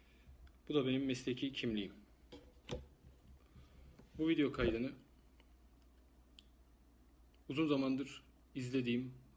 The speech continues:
haksızlıklar hakkında konuşmak ve başlatılmış olan bir soruşturmadan insanları haberdar etmek için yapıyorum.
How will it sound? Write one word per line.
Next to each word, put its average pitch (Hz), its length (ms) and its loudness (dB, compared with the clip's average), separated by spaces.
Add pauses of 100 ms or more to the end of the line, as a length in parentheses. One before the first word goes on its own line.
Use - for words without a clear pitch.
(140)
haksızlıklar 123 680 -4
hakkında 98 300 -8
konuşmak 120 520 -6 (920)
ve 139 140 0
başlatılmış 143 540 0
olan 123 220 2
bir 123 60 -4
soruşturmadan 127 640 -2
insanları 127 380 -2
haberdar 123 440 0
etmek 110 260 -6
için - 160 -10
yapıyorum. - 360 -14